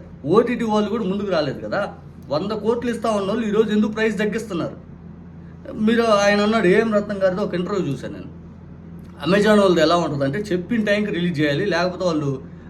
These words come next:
అగ్రిమెంట్ అనేది క్యాన్సిల్ చేసి వే-, మనల్ని ఇబ్బంది పెట్టేస్తారు, మనం అడ్వాన్స్ తీసుకున్నా కూడా వెనక్కి ఇచ్చేసేయాలి. Amazon వాళ్ళతో అంత ఇబ్బందిగా ఉండిద్ది, అదే, ఆ, ఏ ఓటీటీ ప్లాట్‌ఫామ్ అయినా కానీ అంత ఇబ్బంది పెట్టిద్ది అని చెప్పి స్వయంగా ఆయనదే చూసాం. మరి అంత ఇబ్బంది పెట్టేటప్పుడు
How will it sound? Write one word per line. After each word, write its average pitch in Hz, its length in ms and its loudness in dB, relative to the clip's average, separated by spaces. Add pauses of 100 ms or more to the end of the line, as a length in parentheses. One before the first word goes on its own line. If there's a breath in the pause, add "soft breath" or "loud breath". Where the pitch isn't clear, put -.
అగ్రిమెంట్ 180 480 2
అనేది 165 240 -2
క్యాన్సిల్ 170 340 -2
చేసి 165 200 -4
వే-, 151 260 -6
మనల్ని 156 360 0
ఇబ్బంది 175 240 2
పెట్టేస్తారు, 151 640 -2 (640)
మనం 156 320 0
అడ్వాన్స్ 160 440 2
తీసుకున్నా 185 340 -2
కూడా 180 160 2
వెనక్కి 170 280 -2
ఇచ్చేసేయాలి. 143 580 -2 (100)
Amazon 180 320 2
వాళ్ళతో 165 240 -2
అంత 147 220 -2
ఇబ్బందిగా 156 360 -2
ఉండిద్ది, 143 460 -4
అదే, 143 140 -2
ఆ, 139 140 -2
ఏ 135 260 2
ఓటీటీ 185 380 2
ప్లాట్‌ఫామ్ 165 460 -2
అయినా 151 140 -2
కానీ 160 140 -4
అంత 143 160 -4
ఇబ్బంది 156 260 -2
పెట్టిద్ది 147 440 -4 (380 loud breath)
అని 175 120 4
చెప్పి 202 320 0
స్వయంగా 202 420 2
ఆయనదే 196 220 0
చూసాం. 143 280 -2
మరి 180 120 2
అంత 175 260 0
ఇబ్బంది 196 260 -2
పెట్టేటప్పుడు 208 540 0